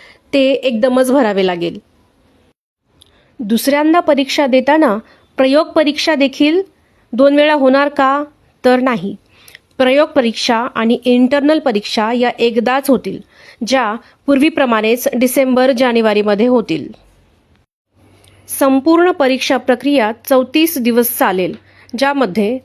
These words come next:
चौऱ्याऐंशी विषयांचा समावेश असेल. दोन हजार सव्वीसमध्ये सुमारे सव्वीस पॉइंट साठ लाख विद्यार्थी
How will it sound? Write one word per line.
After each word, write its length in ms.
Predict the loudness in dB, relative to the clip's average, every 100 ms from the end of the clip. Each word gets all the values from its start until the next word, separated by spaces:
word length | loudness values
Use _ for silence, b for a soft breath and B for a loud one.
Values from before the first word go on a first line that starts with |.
| -2
चौऱ्याऐंशी 560 | 0 2 2 0 0 0
विषयांचा 600 | 0 0 0 0 0 0
समावेश 560 | 0 0 0 0 -2
असेल. 360 | -6 -8 -12 -14 -20 b b b b
दोन 180 | 0 2
हजार 220 | 2 0
सव्वीसमध्ये 720 | 0 -2 0 -2 -2 0 -2 -4 B B B
सुमारे 300 | -2 0 -2
सव्वीस 480 | 0 0 0 -2 -2
पॉइंट 360 | -2 0 -2 -6
साठ 480 | -4 -2 -2 -2
लाख 380 | -2 -2 -2 -2
विद्यार्थी 720 | -2 -2 -2 -2 -2 -4 -4